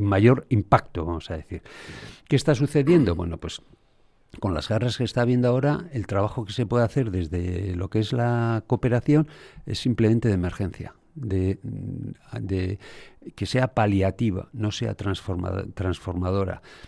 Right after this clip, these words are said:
¿Qué está pa-, sucediendo? Pues que cada vez es más difícil hacer políticas de desarrollo transformador en países en desarrollo para salir de esos, de esas pobre-, de esa pobreza y esa miseria.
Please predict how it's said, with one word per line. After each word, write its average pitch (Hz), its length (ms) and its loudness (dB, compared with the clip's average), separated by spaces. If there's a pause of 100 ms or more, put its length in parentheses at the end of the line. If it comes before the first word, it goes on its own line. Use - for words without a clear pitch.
(140)
¿Qué 147 60 2
está 135 240 2
pa-, 120 240 0
sucediendo? 127 680 2
Pues - 180 -10
que 95 100 -6
cada 92 200 0
vez 110 220 2
es 120 160 -2
más 120 200 0
difícil 127 480 0
hacer 98 260 -2
políticas 127 880 -2
de 104 120 -2
desarrollo 101 680 0
transformador 117 840 0
en 90 140 -4
países 98 560 -2
en 87 140 -4
desarrollo 123 680 2 (520)
para 90 400 -2
salir 101 460 0
de 92 480 -8
esos, 107 440 -6
de 95 200 -4
esas - 260 -6
pobre-, 92 480 -2
de 101 160 -2
esa 104 240 0
pobreza 98 420 2
y 92 40 0
esa 90 180 -4
miseria. 85 420 -6